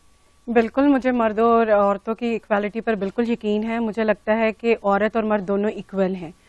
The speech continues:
आप मर्द को इज्जत देंगे तो आपको इज्जत मिलेगी, आप औरत को इज्जत देंगे तो आपको इज्जत मिलेगी। ऐसा कुछ नहीं है कि औरत को ज़्यादा इज्जत दी जाए या मर्द को कम, नहीं। आप दोनों को equality base पर respect दें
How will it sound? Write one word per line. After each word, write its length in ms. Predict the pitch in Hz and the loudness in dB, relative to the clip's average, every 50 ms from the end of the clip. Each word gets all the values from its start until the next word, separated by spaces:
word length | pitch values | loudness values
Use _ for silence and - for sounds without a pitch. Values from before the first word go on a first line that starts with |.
| _ - - _ _ _ _ _ _ 202 | _ -20 -20 _ _ _ _ _ _ 6
आप 180 | 220 226 220 | 6 6 8
मर्द 280 | 233 226 226 233 240 - | 8 8 8 6 6 6
को 100 | - 285 | 8 8
इज्जत 280 | 277 254 247 - 254 220 | 8 10 10 10 10 10
देंगे 420 | 240 233 233 233 226 240 247 240 - _ _ _ | 10 8 8 8 6 6 6 4 0 _ _ _
तो 80 | - 226 | 4 6
आपको 300 | 214 208 202 - - 214 | 8 8 8 6 4 2
इज्जत 260 | 208 190 190 208 196 | 2 2 0 -2 0
मिलेगी, 440 | 208 202 196 196 190 185 202 202 190 - _ | 2 2 2 2 0 0 -2 -6 -8 -10 _
आप 240 | - 190 196 196 - | 0 2 2 2 4
औरत 320 | 190 185 190 196 226 226 - | 6 6 8 8 6 6 6
को 80 | 247 | 6
इज्जत 220 | 240 208 208 226 196 | 6 6 6 4 4
देंगे 220 | 214 214 220 220 | 4 4 4 4
तो 100 | 208 220 | 4 4
आपको 200 | 196 - - 202 | 4 4 4 2
इज्जत 240 | 185 170 190 185 - | 2 2 0 0 0
मिलेगी। 300 | 190 180 180 175 190 208 | 2 2 2 0 0 -2
ऐसा 300 | - 196 208 - - 240 | -2 -2 -4 -2 -2 -2
कुछ 260 | - - 240 - - | 0 -2 -2 -2 0
नहीं 120 | 233 226 | 0 2
है 80 | 220 220 | 2 2
कि 120 | - 240 | 4 2
औरत 440 | 220 - 196 196 196 190 208 - - - | 4 6 8 8 8 8 8 4 4 2
को 60 | 240 | 2
ज़्यादा 260 | 214 214 196 190 196 | 4 4 6 6 6
इज्जत 240 | 208 208 190 214 208 | 4 4 2 0 -2
दी 140 | 180 202 202 | -2 -2 -2
जाए 180 | 180 202 196 196 | 2 2 2 2
या 100 | 196 196 | 2 2
मर्द 240 | 196 190 185 190 | 2 2 2 2
को 140 | - - 214 | 2 0 0
कम, 280 | 214 - 202 185 196 226 - | 0 0 -2 -4 -4 -4 -4
नहीं। 280 | 202 196 190 190 175 - - _ _ _ _ _ - 196 | -4 -4 -4 -4 -6 -10 -12 _ _ _ _ _ 0 2
आप 100 | 208 202 | 2 4
दोनों 260 | 185 220 214 226 226 | 6 4 4 4 4
को 100 | - 247 | 4 4
equality 440 | 226 - 233 208 202 202 196 262 254 | 4 6 4 4 4 4 0 -2 0
base 240 | 220 233 214 208 | 2 2 2 0
पर 200 | - - 233 254 | 0 -2 -4 -4
respect 460 | 277 247 240 - - - 208 196 185 175 | -2 -6 -10 -10 -2 0 0 0 0 0
दें 200 | 180 208 220 | 0 -2 -2